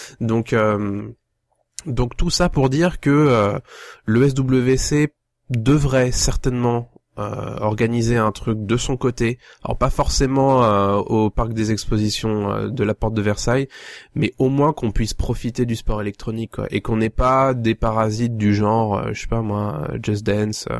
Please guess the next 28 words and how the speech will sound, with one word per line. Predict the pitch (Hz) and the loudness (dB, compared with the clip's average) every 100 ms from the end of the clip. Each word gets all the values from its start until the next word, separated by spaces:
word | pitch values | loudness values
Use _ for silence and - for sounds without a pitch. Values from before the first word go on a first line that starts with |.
| 120 - - - - - | -10 -18 -20 -20 -20 -12
et | - 107 | -2 2
autres, | 107 120 127 - | 4 2 0 -2
euh, | 107 - | -4 -4
tout | - 113 | -4 -2
ça | 117 | 0
parce | 117 87 | 0 -2
qu'il | - 104 | -4 -4
faut | 107 | -2
remplir | 104 101 101 | -2 0 0
des | 104 | 0
cases, | - 113 - | 0 -4 -4
quoi. | - 110 | -10 -6
C'est, | - 107 107 - - - - - - | -4 -4 -4 -8 -18 -20 -20 -18 -8
c'est, | - 123 120 | -2 0 2
c'est | - 123 | 2 2
vraiment | 131 165 | 4 4
dommage | 175 165 160 175 | 4 4 2 2
parce | 143 127 - | 0 -2 0
que | 123 | 0
moi | 117 120 | 2 2
je | 120 | 2
me | 120 | 2
rappelle | 120 120 135 | 2 0 0
il | 120 | 2
y | |
a | 113 | 2
deux | 120 131 131 | 2 2 2
ans | 131 | 0